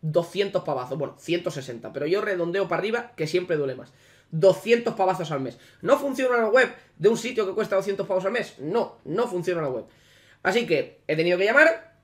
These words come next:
y el señor, muy amable, por cierto, que hay que decirlo, la gente que me ha atendido muy pero que muy amable, me ha dicho, "Oye, ¿qué tal si pones esta U R L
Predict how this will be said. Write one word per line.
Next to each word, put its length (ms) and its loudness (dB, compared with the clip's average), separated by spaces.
y 440 -6
el 100 -4
señor, 400 2
muy 220 0
amable, 280 0
por 140 -4
cierto, 320 -2
que 80 -4
hay 80 -4
que 80 -2
decirlo, 460 -2
la 140 -6
gente 280 -4
que 80 -4
me 60 -2
ha 20 -4
atendido 380 -2
muy 240 -2
pero 160 0
que 60 -6
muy 140 -2
amable, 380 0
me 140 0
ha 20 0
dicho, 320 -6
"Oye, 380 -2
¿qué 140 -4
tal 240 4
si 440 -6
pones 320 0
esta 220 0
U 140 4
R 240 6
L 280 -4